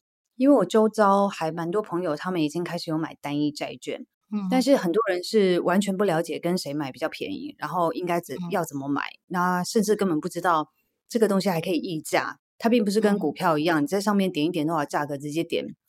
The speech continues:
Speaker 1: 事实上你超过某个金额，你是可以议价的。
Speaker 2: 嗯。
Speaker 1: 所以，呃，大概就是这样，这本书就大概是说明这些东西。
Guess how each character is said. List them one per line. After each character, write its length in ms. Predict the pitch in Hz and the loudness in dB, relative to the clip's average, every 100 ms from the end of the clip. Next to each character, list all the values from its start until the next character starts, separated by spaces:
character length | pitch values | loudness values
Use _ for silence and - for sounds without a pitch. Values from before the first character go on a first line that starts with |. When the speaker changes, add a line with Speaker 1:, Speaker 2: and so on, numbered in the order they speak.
| - - | -20 -10
Speaker 1:
事 80 | - | -2
实 20 | - | 0
上 180 | 220 | 2
你 160 | 160 151 | 2 0
超 220 | - - | -2 -4
过 120 | 202 180 | 0 0
某 100 | 151 | 0
个 100 | 156 | -2
金 240 | 175 185 | -4 -2
额， 120 | 147 | 0
你 100 | 160 | 0
是 160 | 151 220 | 0 -2
可 100 | 180 | -2
以 40 | |
议 220 | 160 185 156 | -6 -8 -8
价 320 | - 120 - | -6 -6 -8
的。 180 | - - _ _ - | -14 -16 _ _ -18
Speaker 2:
嗯。 260 | 202 185 180 | -12 -8 2
Speaker 1:
所 100 | 226 | 6
以， 280 | 254 240 220 - | 6 6 2 0
呃， 400 | 190 180 170 180 | -2 0 0 2
大 140 | 247 | 4
概 100 | 220 | 4
就 140 | 208 196 | 4 0
是 160 | 196 | -2
这 260 | - 185 147 | -2 0 0
样， 220 | 156 143 | 0 0
这 100 | - | 2
本 140 | 202 156 | 2 2
书 500 | - 165 165 165 - | 0 0 0 -2 -6
就 320 | 180 165 151 | -2 0 -2
大 140 | 151 165 | -4 -4
概 80 | 151 | -4
是 140 | 160 | -6
说 200 | 160 160 | -6 -4
明 200 | 151 143 | -2 -2
这 100 | 151 | -4
些 180 | 143 - | -8 -10
东 220 | - - | -12 -12
西。 400 | - - 110 - | -12 -10 -10 -10